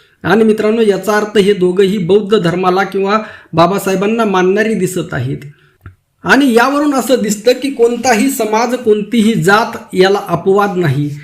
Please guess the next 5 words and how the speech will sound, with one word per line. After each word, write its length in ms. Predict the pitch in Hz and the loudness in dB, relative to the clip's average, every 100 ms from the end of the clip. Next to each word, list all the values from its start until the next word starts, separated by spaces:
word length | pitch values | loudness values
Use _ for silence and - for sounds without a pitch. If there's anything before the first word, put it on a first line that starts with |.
| - _ _ _ - | -20 _ _ _ 0
संपूर्ण 420 | 226 226 277 294 | 0 2 0 2
महाराष्ट्रच, 840 | 269 226 220 262 - 247 202 147 - - - | 2 2 0 -2 -2 0 0 0 -12 -18 -4
संपूर्ण 500 | 220 233 285 285 277 | 0 2 2 2 0
समाज 500 | - 233 233 269 262 | -2 0 2 2 2
मन, 340 | 277 254 190 | 0 0 0